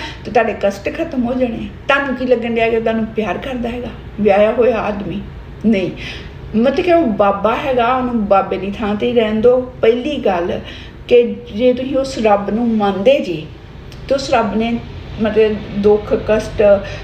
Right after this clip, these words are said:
ਪਤਾ ਨਹੀਂ ਕੱਲ੍ਹ ਨੂੰ ਅਜੇ ਕਿੰਨੀਆਂ ਕਿੰਨੀਆਂ, ਅਜੇ ਤਾਂ ਕੁਛ ਹੋਇਆ ਵੀ ਨਹੀਂ ਤੁਹਾਡੇ ਨਾਲ, ਅਜੇ ਕੁਛ ਨਹੀਂ ਹੋਇਆ ਕਿ ਡਿਵੋਰਸ ਹੋਇਆ, ਸਰੀਰ ਦੀ ਕੋਈ ਬਿਮਾਰੀ ਆ ਗਈ। ਰੋਜ਼ ਹੀ ਅਸੀਂ ਡੀਲ ਕਰਦੇ ਹੈਗੇ ਆ, ਕਦੀ ਮਾਨਸਿਕ ਤੌਰ 'ਤੇ ਅਸੀਂ ਸਿੱਕ ਹੁੰਦੇ ਹਾਂ, ਕਦੀ ਸਰੀਰਕ ਤੌਰ 'ਤੇ ਅਸੀਂ ਸਿੱਕ ਹੁੰਦੇ ਹਾਂ,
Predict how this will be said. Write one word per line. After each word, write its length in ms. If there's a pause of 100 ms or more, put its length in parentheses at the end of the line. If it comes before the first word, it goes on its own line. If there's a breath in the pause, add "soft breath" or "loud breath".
ਪਤਾ 180
ਨਹੀਂ 120
ਕੱਲ੍ਹ 240
ਨੂੰ 80
ਅਜੇ 140
ਕਿੰਨੀਆਂ 280
ਕਿੰਨੀਆਂ, 300
ਅਜੇ 140
ਤਾਂ 120
ਕੁਛ 280
ਹੋਇਆ 300
ਵੀ 160
ਨਹੀਂ 140
ਤੁਹਾਡੇ 300
ਨਾਲ, 220 (260)
ਅਜੇ 120
ਕੁਛ 340
ਨਹੀਂ 120
ਹੋਇਆ 200
ਕਿ 120
ਡਿਵੋਰਸ 480
ਹੋਇਆ, 280 (340 loud breath)
ਸਰੀਰ 600
ਦੀ 200
ਕੋਈ 200
ਬਿਮਾਰੀ 500
ਆ 120
ਗਈ। 380
ਰੋਜ਼ 320
ਹੀ 100
ਅਸੀਂ 280
ਡੀਲ 320
ਕਰਦੇ 340
ਹੈਗੇ 240
ਆ, 60 (500)
ਕਦੀ 360 (140)
ਮਾਨਸਿਕ 520
ਤੌਰ 140
'ਤੇ 180
ਅਸੀਂ 120
ਸਿੱਕ 280
ਹੁੰਦੇ 260
ਹਾਂ, 200 (420 loud breath)
ਕਦੀ 260
ਸਰੀਰਕ 560
ਤੌਰ 240
'ਤੇ 140
ਅਸੀਂ 120
ਸਿੱਕ 400
ਹੁੰਦੇ 260
ਹਾਂ, 140